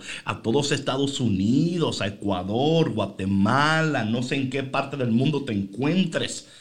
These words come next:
Pero el Señor hoy dice, "Oye, ¿qué más tengo que hacer para que ustedes se conviertan, para que ustedes me amen, para que ustedes me adoren?"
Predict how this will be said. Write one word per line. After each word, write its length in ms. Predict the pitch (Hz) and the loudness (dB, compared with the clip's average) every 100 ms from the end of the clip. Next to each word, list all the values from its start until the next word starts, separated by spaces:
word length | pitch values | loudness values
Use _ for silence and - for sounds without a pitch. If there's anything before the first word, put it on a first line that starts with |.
| - - - - | -20 -20 -10 0
Pero 160 | 147 147 | 2 2
el 60 | |
Señor 500 | - 143 127 147 202 160 | 2 4 6 6 6 6
hoy 240 | 160 180 | 4 6
dice, 300 | 165 190 170 | 4 4 2
"Oye, 460 | 151 226 - - - | 4 4 2 -2 0
¿qué 200 | 208 254 | 4 6
más 380 | 160 151 226 - | 6 2 0 0
tengo 300 | 131 147 170 | 0 0 0
que 80 | 180 | -2
hacer 640 | - 104 139 165 - _ _ _ _ _ _ _ - - - | -2 -2 -4 -4 -12 _ _ _ _ _ _ _ -16 -14 -2
para 240 | 165 165 165 | 0 2 0
que 80 | |
ustedes 380 | 127 120 147 220 - | -2 2 4 4 4
se 160 | 190 | 0
conviertan, 760 | - 117 98 98 135 - 117 104 | 2 2 2 2 0 0 -4 -2
para 180 | 131 143 | -2 -2
que 80 | 127 | -4
ustedes 340 | 135 175 196 | 0 0 2
me 200 | 139 110 | 0 2
amen, 420 | 107 165 156 104 | 2 2 2 0
para 220 | 101 120 117 | 0 -2 -2
que 60 | |
ustedes 320 | 113 135 185 170 | -4 -2 0 2
me 100 | 120 | 2
adoren?" 600 | 110 147 185 151 98 | 4 4 4 0 -4